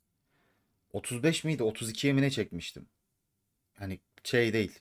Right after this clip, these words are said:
Yani takaslamıştım. O takas yaptığım bir tane site var. Oraya, onun videosuna bakarsanız anlarsınız. Otuz iki, otuz beş.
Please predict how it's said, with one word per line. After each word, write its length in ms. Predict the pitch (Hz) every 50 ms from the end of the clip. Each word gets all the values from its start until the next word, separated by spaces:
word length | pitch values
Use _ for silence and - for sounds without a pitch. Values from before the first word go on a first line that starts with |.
| -
Yani 160 | - 87 90 - _ - - - - _ _ _ _ _ _ _ _ _ _ _ _ _ _ _ _ _ _ -
takaslamıştım. 840 | - 120 - - 131 - - - 123 123 131 131 - - 82 71 - _ _ _ _ _ _ _ _ _ _ _ _ _ _ _ _ _ _ _ _ _ -
O 120 | - 101
takas 420 | - 107 104 - 110 104 - - 110
yaptığım 380 | 101 - _ - 107 101 101
bir 60 | 95
tane 160 | - 104 101 98
site 260 | - - - 95 87
var. 120 | 87 78
Oraya, 380 | 64 82 98 98 92 92 90 - -
onun 260 | - 101 101 101 98
videosuna 380 | 92 98 92 - - 98 95
bakarsanız 560 | 95 98 98 - 101 - - - - 123 123 107
anlarsınız. 680 | 104 107 104 98 92 - - - 123 - - - _ _ _ _ _ _ _ _ _ _ _ _ _ _ _ _ _ _ _ _ _ _ _ _ _ _ _ _ _ _ _ _ - -
Otuz 320 | - 110 107 - - 123 135
iki, 180 | 139 - 170
otuz 260 | 165 151 - - 139 143
beş. 180 | 165 160 -